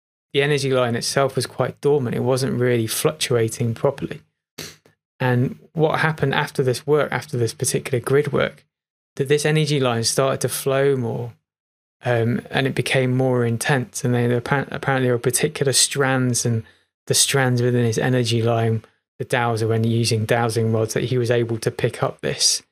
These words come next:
I mean, I dowsed a little bit, but I'm not to that level that I can sort of see those kind of, or feel those kind of, um, effects within the energy line itself. But he potentially could. So this very action of these people getting together actually activated this energy line, and it's purported that this line goes from Brighton all the way into London. So it's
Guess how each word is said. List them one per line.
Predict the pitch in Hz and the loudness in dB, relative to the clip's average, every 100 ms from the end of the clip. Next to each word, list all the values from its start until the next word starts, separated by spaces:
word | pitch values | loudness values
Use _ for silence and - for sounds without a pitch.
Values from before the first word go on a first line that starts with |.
| _ _ _ _ 123 | _ _ _ _ -4
I | |
mean, | 120 | 0
I | 123 131 | 2 2
dowsed | 127 127 120 | 0 0 0
a | 120 | 0
little | 120 127 | 2 2
bit, | 131 120 | 0 -2
but | - | 0
I'm | 135 120 | 0 2
not | 120 123 - | 0 0 -4
to | - | -4
that | 113 113 | -4 -2
level | 120 113 110 | -2 0 0
that | 123 | -2
I | 123 | -2
can | - 117 - | -4 -6 -4
sort | - 147 | -2 0
of | 127 | 0
see | - - 117 | 0 2 0
those | 113 110 | 0 0
kind | - 120 | -2 -4
of, | 120 | -4
or | |
feel | 113 - 123 | -4 0 2
those | 113 110 | 2 0
kind | - - | -4 -4
of, | 113 113 | -2 0
um, | 110 107 123 | 0 -2 -4
effects | - - 127 - - | -4 -2 -4 -4 -4
within | 113 110 | -2 0
the | 110 | 0
energy | 113 113 120 | 0 0 0
line | 113 110 | -2 -2
itself. | 117 - 135 123 - _ _ _ _ _ _ - | -4 -2 -2 -2 -6 _ _ _ _ _ _ -4
But | 143 | 0
he | 127 127 113 | 2 2 0
potentially | - - 123 123 120 | -2 0 0 -2 -4
could. | 113 - 127 - - _ _ _ _ _ _ - | -4 -2 -2 -4 -14 _ _ _ _ _ _ -6
So | - 131 123 | -2 0 0
this | 151 143 - _ | 0 0 0 _
very | 151 147 139 | -2 0 0
action | 143 - 131 | -2 -2 0
of | |
these | 127 117 | 0 0
people | - 131 117 | -2 0 0
getting | 110 131 127 | 0 0 0
together | - 135 127 | 0 0 0
actually | 147 175 - 143 | -2 -2 0 0
activated | 143 214 139 123 113 110 117 | 0 -2 -2 0 0 -2 -2
this | 110 | 0
energy | 120 117 110 | 0 0 0
line, | 110 110 110 | 0 0 0
and | - 123 | 0 0
it's | 127 - | -2 -4
purported | 123 - 151 147 131 | -10 -2 0 0 -4
that | 123 | -4
this | 120 | -2
line | 131 127 127 120 | 0 0 0 -2
goes | 113 131 127 | 0 0 0
from | - 127 120 | 0 -2 0
Brighton | 131 131 127 - | 0 0 -2 -2
all | 135 127 | 0 0
the | 123 | 2
way | 123 117 | 2 0
into | 113 120 | -2 0
London. | 123 131 120 - | 0 2 0 -2
So | - | -2
it's | 127 - | -4 -4